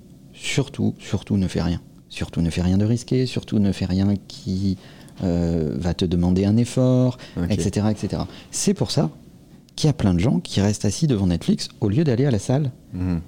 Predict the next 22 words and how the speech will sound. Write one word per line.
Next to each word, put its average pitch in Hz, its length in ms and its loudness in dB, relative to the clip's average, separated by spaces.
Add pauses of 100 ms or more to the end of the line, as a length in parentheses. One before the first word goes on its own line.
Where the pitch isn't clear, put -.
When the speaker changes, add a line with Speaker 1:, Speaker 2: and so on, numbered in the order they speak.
(160)
Speaker 1:
Et 120 140 2
à 117 60 2
force 185 240 0
de 139 80 2
penser 147 360 2
aller 110 220 2
à 101 80 2
la 90 100 2
salle, 202 200 2
ils 120 160 4
arrivent 123 200 2
à 95 60 0
s'auto-convaincre 170 680 2
qu'y 117 220 2
aller 123 160 4
le 131 80 4
lendemain, 123 340 4
c'est 143 140 -2
pas 135 120 -2
mal 156 140 4
aussi. 147 320 2 (200)
Speaker 2:
Ok. 101 240 -4